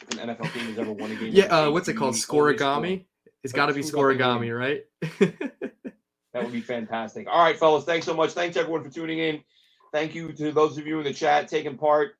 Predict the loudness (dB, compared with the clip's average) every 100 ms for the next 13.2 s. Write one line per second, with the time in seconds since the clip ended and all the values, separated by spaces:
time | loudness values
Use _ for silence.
0 | _ -4 0 0 -2 -8 -4 2 2 2
1 | -6 -2 -2 -4 -8 -6 -2 -2 -2 -2
2 | -2 -2 -2 0 -2 -2 _ _ _ _
3 | _ _ -12 -4 -4 -2 -6 -2 0 0
4 | 0 0 -2 -4 -4 -6 -4 -6 -6 -8
5 | -6 -4 -2 -4 -8 _ _ _ -4 -2
6 | 0 -4 -4 -2 -2 -2 -2 -2 -2 -4
7 | -6 -6 -6 -10 -10 -4 -4 -4 -2 -2
8 | 2 2 4 4 2 2 2 0 -6 -8
9 | -10 -6 -4 -6 -8 _ _ _ _ -4
10 | -4 2 4 4 2 -2 -2 0 -2 0
11 | 0 -2 -4 -8 0 0 0 0 -2 -2
12 | -12 -10 -4 -2 -2 -6 -10 -8 -8 -2
13 | -2 -2